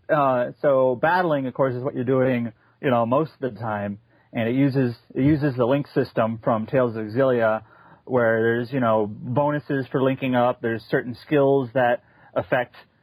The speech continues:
you know, your link and your partner, uh, character, and then new dual abilities. Uh, and there are a couple of tweaks, though. So one of the differences, the first differences you'll notice is when you play, the main character, Ludger,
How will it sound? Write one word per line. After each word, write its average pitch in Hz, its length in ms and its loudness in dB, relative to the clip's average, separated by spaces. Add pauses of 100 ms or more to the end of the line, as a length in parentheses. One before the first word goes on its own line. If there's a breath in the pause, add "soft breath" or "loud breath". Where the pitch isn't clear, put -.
(120)
you 135 120 -2
know, 113 200 4
your 113 200 -2
link 131 260 -2 (420)
and 123 120 -4
your 110 100 -2
partner, 131 520 0 (340)
uh, 117 280 2 (100)
character, 131 440 0
and 123 200 -2
then 120 300 0 (100)
new 117 400 0 (460)
dual 147 320 2
abilities. 139 540 0 (440)
Uh, 120 260 0
and 123 320 0 (680 soft breath)
there 147 100 2
are 220 140 0
a - 40 -6
couple 196 280 0
of 139 60 -2
tweaks, - 300 -2
though. 110 420 0
So 135 420 0
one 170 180 -2
of 196 80 -4
the 170 80 -2 (160)
differences, 151 500 -2
the 131 100 -2
first 175 240 0
differences 135 400 -4
you'll 123 120 0
notice 127 380 2
is 117 220 -4 (120)
when 123 160 -4
you 120 80 -2
play, 147 380 2
the 123 80 -2
main 139 220 -2
character, 127 360 -2
Ludger, 123 540 0